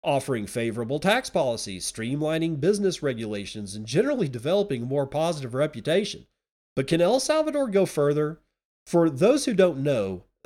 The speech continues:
a C B I program, or Citizenship by Investment Program, allows capitalism to be applied to government services. In this case, individuals can donate or invest money in the nation's economy,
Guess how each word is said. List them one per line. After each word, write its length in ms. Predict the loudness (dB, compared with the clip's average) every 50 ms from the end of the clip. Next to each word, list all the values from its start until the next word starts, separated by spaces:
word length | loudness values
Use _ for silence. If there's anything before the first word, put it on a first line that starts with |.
| _ _ _ 0
a 100 | 0 2
C 360 | 2 0 -2 -2 -2 0 0
B 260 | 0 0 0 2 2
I 280 | 2 2 2 0 0 -2
program, 680 | 0 2 4 4 4 4 2 -4 -4 -2 -2 -4 -4 -6 -6
or 340 | -4 -4 -2 -4 -4 -6 -8
Citizenship 920 | -10 -4 0 0 0 0 0 -4 -4 -6 -6 -6 -4 -2 -4 -4 -4 -10 _ -12
by 260 | -4 -2 -2 0 0
Investment 580 | -2 -4 -4 0 2 2 2 0 -4 -10 -12 _
Program, 600 | -6 -4 -4 -4 -4 -6 -6 -6 -6 -6 -8 -10 _ _ _ _ _ _ _ _
allows 480 | -2 0 0 0 0 0 0 -2 -4 -6
capitalism 800 | -2 0 0 0 0 0 -2 -2 0 0 0 0 0 -2 -4 -4
to 140 | -6 -10
be 200 | -6 -2 0 2
applied 600 | 2 2 0 0 0 0 2 2 2 0 0 -2 -6
to 100 | -12 -14
government 500 | -8 -2 0 0 0 0 -2 -4 -4 -6
services. 640 | -4 -4 -4 -4 -6 -8 -12 -12 -14 -16 -16 -18 -18 _ _ _ _ _ _ _
In 240 | -4 -2 -2 2 8
this 240 | 8 8 8 8
case, 440 | 2 -2 -4 -4 -2 -6 -6 -8 -10 _ _ _ _ _
individuals 680 | 0 2 4 4 4 4 4 2 2 0 -2 -2 -4 -4
can 220 | -6 -6 -6 -4
donate 460 | 0 2 2 2 2 0 -4 -10 -14 _ _ -6
or 160 | -6 -4 -4
invest 460 | -4 -6 -2 2 2 2 2 0 -4
money 260 | -2 -2 0 0 -2
in 100 | -4 -4
the 80 | -6 -6
nation's 460 | -4 -2 -2 -2 -2 -4 -6 -8 -8
economy, 640 | -10 -6 -4 -4 -2 -2 -2 -2 -2 -4 -4 -8